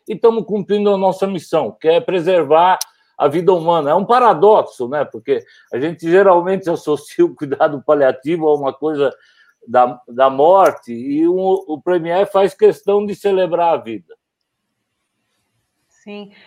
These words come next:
Speaker 2: e eu queria ir de um extremo pro outro, porque no, no Premier zero caso, e a Sabrina trabalha no Hospital das Clínicas. É, como foi, Sabrina,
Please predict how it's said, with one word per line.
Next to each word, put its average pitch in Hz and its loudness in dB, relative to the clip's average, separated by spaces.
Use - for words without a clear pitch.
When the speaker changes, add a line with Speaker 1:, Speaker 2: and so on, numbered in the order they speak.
Speaker 2:
e 233 -6
eu 247 0
queria 311 0
ir 262 -6
de 208 -8
um 330 -2
extremo 285 0
pro 233 0
outro, 247 2
porque 214 -8
no, 240 0
no 226 -6
Premier 233 2
zero 220 4
caso, 220 0
e 220 -6
a 196 -2
Sabrina 233 -6
trabalha 277 -2
no 311 -4
Hospital 302 -4
das 233 -6
Clínicas. 233 -10
É, 233 2
como 359 2
foi, 269 -2
Sabrina, 190 -10